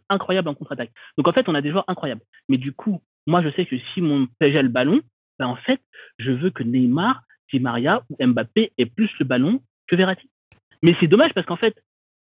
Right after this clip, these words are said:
on arrive à des équipes qui vont jouer un bloc bas. Mais quand, ça me, je veux quand même que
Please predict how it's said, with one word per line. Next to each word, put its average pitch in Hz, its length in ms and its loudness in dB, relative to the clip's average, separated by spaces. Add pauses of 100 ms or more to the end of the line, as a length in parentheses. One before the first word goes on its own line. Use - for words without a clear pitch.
(200)
on 147 180 4
arrive 190 220 0
à 151 80 -2
des 139 120 0
équipes 139 340 -8
qui - 100 -14
vont 143 120 -2
jouer 147 100 -2
un 131 40 0
bloc 143 180 -2
bas. 147 280 -6
Mais 127 140 -2
quand, - 280 -8
ça 139 80 -6
me, 135 160 -2
je 135 180 -4
veux 127 140 -2
quand 160 140 -4
même 208 160 0
que 135 240 -6